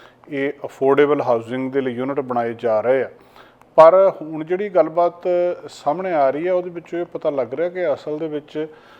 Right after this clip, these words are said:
ਸਰਕਾਰ ਇਹ ਕਹਿ ਰਹੀ ਆ ਕਿ ਅਸੀਂ, ਅ, ਇਹਨੂੰ ਮਤਲਬ ਜਿਹੜਾ, ਅ, ਜਿਹੜੀ ਸਪਲਾਈ ਵਧਾਉਣ ਦੇ ਲਈ ਅਸਲ ਦੇ ਵਿੱਚ ਅਸੀਂ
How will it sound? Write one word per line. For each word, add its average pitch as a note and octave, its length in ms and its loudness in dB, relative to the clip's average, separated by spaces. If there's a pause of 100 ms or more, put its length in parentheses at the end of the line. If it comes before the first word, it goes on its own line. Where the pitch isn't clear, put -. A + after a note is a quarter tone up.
(120)
ਸਰਕਾਰ D3 440 4
ਇਹ E3 140 2
ਕਹਿ D3 220 4
ਰਹੀ D3+ 200 -2
ਆ D3 120 4
ਕਿ F3 280 -6 (180)
ਅਸੀਂ, E3+ 500 -6 (540)
ਅ, C3+ 400 2 (120)
ਇਹਨੂੰ E3+ 540 -2
ਮਤਲਬ C#3+ 380 0 (540)
ਜਿਹੜਾ, C3+ 580 6 (280)
ਅ, C3+ 300 -12
ਜਿਹੜੀ C3 300 -4 (260)
ਸਪਲਾਈ F3+ 640 4
ਵਧਾਉਣ G3 400 2
ਦੇ C#3 140 -4
ਲਈ C#3+ 220 -2
ਅਸਲ C3+ 220 -4
ਦੇ C3+ 100 -2
ਵਿੱਚ C3 220 -8
ਅਸੀਂ B2 160 -14